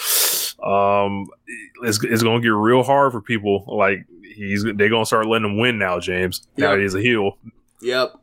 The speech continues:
Speaker 2: He's gonna continue having good ass matches. Um,
Speaker 1: It's gonna get more awkward. It's gonna get more
Speaker 2: yeah, it is. Like, a lot of
Speaker 1: like,
Speaker 2: people, a lot of people
Speaker 1: like,
Speaker 2: gonna have
Speaker 1: he
Speaker 2: to,
Speaker 1: gonna have to,
Speaker 2: a lot
Speaker 1: he
Speaker 2: of
Speaker 1: might
Speaker 2: people
Speaker 1: have
Speaker 2: gonna
Speaker 1: to touch the belt at some point. Like, like, he might have to touch the T N T title at some point.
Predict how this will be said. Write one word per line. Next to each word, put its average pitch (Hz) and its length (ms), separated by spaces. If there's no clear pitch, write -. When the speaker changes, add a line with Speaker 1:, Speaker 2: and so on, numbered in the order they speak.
Speaker 2:
He's 123 180
gonna 113 140
continue 135 320
having 131 380
good 127 180
ass 131 220
matches. 117 540
Um, 110 680
Speaker 1:
It's 104 100
gonna 95 180
get 90 160
more 104 420
awkward. 95 460
It's 98 260
gonna 104 200
get 101 180
more 107 600
Speaker 2:
yeah, 110 300
it 113 80
is. 113 340
Like, 107 220
a 101 40
lot 117 200
of - 60
Speaker 1:
like, - 80
Speaker 2:
people, 139 220
a - 40
lot 139 240
of 170 80
people 208 200
Speaker 1:
like, 185 60
Speaker 2:
gonna 170 160
have 160 80
Speaker 1:
he 180 60
Speaker 2:
to, 165 60
Speaker 1:
gonna 131 140
have 123 160
to, 113 140
Speaker 2:
a - 20
lot 160 180
Speaker 1:
he 202 60
Speaker 2:
of 190 60
Speaker 1:
might 226 60
Speaker 2:
people 214 100
Speaker 1:
have 233 60
Speaker 2:
gonna 190 120
Speaker 1:
to - 40
touch 139 180
the - 80
belt 101 360
at 98 100
some 113 180
point. 104 240
Like, 104 200
like, 104 160
he 135 80
might 135 180
have 110 120
to - 20
touch 117 220
the 101 60
T 123 140
N 107 80
T 107 160
title 107 340
at 90 60
some 92 200
point. 87 300